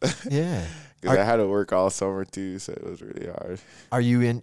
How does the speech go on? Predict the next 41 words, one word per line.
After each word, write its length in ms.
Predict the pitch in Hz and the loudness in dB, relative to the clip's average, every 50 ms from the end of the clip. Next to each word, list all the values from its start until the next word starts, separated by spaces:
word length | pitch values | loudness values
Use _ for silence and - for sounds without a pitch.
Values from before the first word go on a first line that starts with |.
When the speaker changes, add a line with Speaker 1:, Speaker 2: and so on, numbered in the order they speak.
| - | -2
Speaker 2:
are 100 | - 123 | 0 0
you 200 | 120 117 123 120 | 2 2 0 0
into 140 | 123 127 127 | 2 2 4
that 200 | 120 123 117 - | 4 4 4 2
series? 500 | - - - 131 131 147 170 180 170 123 110 | 0 0 0 0 0 0 -2 -4 -2 0 2
Or, 60 | 113 | 2
uh, 260 | 107 98 98 107 101 98 | 2 2 -2 -2 -2 0
like, 260 | 107 101 98 95 - | 0 -2 -2 -2 -4
is 200 | 98 95 90 95 | -6 -6 -2 0
that 300 | 110 101 101 104 - - _ _ | 0 2 2 0 -4 -6 _ _
s-, 320 | - - - - - - - - | -16 -14 -12 -12 -12 -12 -6 0
Speaker 1:
I 120 | - 127 156 | 2 4 4
Speaker 2:
an 40 | 151 | 6
Speaker 1:
watch 60 | 123 | 6
Speaker 2:
interest 260 | 113 117 117 - - - | 6 6 6 6 6 6
of 60 | - | 8
yours 80 | 107 | 8
or 40 | 113 | 8
Speaker 1:
every 200 | 113 107 104 110 | 8 8 6 4
Speaker 2:
no? 60 | 95 | 4
Speaker 1:
single 320 | 90 87 110 101 98 98 92 | 4 2 2 2 2 0 -2
Marvel. 580 | 90 92 90 90 90 87 85 82 82 82 85 - - | -2 -2 0 0 0 0 0 -2 -4 -6 -6 -2 2
As 180 | 82 104 101 | 2 2 2
soon 180 | - - 123 120 | 2 2 4 6
as 100 | 107 98 | 6 6
Speaker 2:
Yeah. 60 | 135 | 4
Speaker 1:
it 40 | 131 | 4
comes 260 | - 135 131 131 123 | 2 2 2 4 6
out, 360 | 131 127 127 120 107 - - _ _ | 6 8 8 6 4 2 -2 _ _
the 140 | - 95 95 | -8 -6 -6
next 340 | 104 107 120 123 117 - - | -2 2 2 2 2 0 0
day 440 | 110 120 120 120 117 113 110 107 - - - _ _ _ _ _ _ | 4 6 6 6 6 6 4 0 -2 -6 -14 _ _ _ _ _ _
I 100 | - 95 | -2 -2
go 160 | 95 98 104 | 2 2 2
to 80 | 101 95 | 2 2
the 60 | 95 | -2
movie 240 | 95 95 90 85 87 | -4 -6 -6 -6 -6
theaters 320 | - 80 82 90 87 76 | -4 -4 -6 -6 -6 -8
and 100 | 80 - | -10 -10
watch 260 | - - - - - - | -8 -8 -10 -10 -12 -14
it. 100 | - | -18